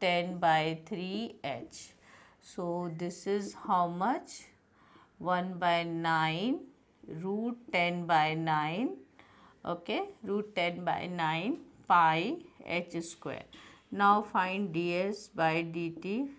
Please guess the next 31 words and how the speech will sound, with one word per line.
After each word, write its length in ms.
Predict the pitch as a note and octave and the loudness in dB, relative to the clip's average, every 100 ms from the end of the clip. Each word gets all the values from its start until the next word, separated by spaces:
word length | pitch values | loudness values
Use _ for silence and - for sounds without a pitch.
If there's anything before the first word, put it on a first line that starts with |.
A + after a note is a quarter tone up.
| - | -10
root 420 | F3+ F#3 F#3 F3+ - | -6 -4 -6 -6 -4
ten 340 | E3+ E3+ F3 | -2 -4 -2
by 300 | E3+ D#3+ D#3+ | 2 2 2
nine 680 | D#3+ D#3+ D3+ D#3 F3+ A#3 A#3+ - | 0 0 0 -2 -2 -4 -4 2
pi 520 | D#3 C#3+ D3+ G#3 C#4+ - - - - - | 4 4 0 -4 -6 -12 -20 -20 -20 -10
two 280 | - E3 E3 | -4 -2 2
H 420 | F3+ A3 C#4 - - | 2 0 -2 -12 -10
D 260 | E3 E3+ D#3+ | -4 0 2
H 280 | D#3 D3+ - | 0 -6 -4
by 460 | D3+ D3 D#3+ A#3+ F#4+ F#4+ | 2 2 2 -2 -4 -8
D 460 | F3 E3 D#3 D3+ D3+ - | -4 -2 -2 -4 -6 -6
T. 280 | G3 E3 - - - - - _ - | -6 -6 -8 -14 -20 -20 -20 _ -10
Root 500 | E3+ F#3+ G3 G3 - | -6 -4 -4 -6 -4
ten 360 | E3 E3 E3 | -2 0 -2
by 300 | D#3+ C#3+ D3+ | 0 0 0
nine 640 | D3+ D#3+ D3 D3+ E3+ A#3 B3+ - | -6 -4 -4 -4 -4 -4 -4 2
pi 560 | D#3+ D3 D3+ D#3+ C4+ - - _ _ _ _ - - - - - | 4 4 0 -4 -6 -8 -20 _ _ _ _ -20 -20 -20 -16 -6
two 360 | F#3 G3 A#3+ - | -4 -2 -4 0
H 360 | F3 F#3 G#3 - | 2 2 0 -2
was 260 | E3+ E3+ - | 0 0 -4
six, 500 | - G#3+ C4 D#4+ - | -2 0 0 -2 -10
D 280 | - F#3+ F3+ | -6 -2 -2
H 220 | E3+ - | -4 -4
by 160 | E3 | -2
D 180 | D#3+ D#3+ | -2 -4
T 180 | D#3+ E3 | -4 -6
what 220 | E3 D#3+ | -4 -4
I 140 | D#3+ D#3+ | -4 -2
got? 400 | F#3 A3+ D#4+ - | 2 2 2 -2
One 280 | D#3+ D#3 D3+ | -2 0 0
by 320 | D3+ G3 | 0 2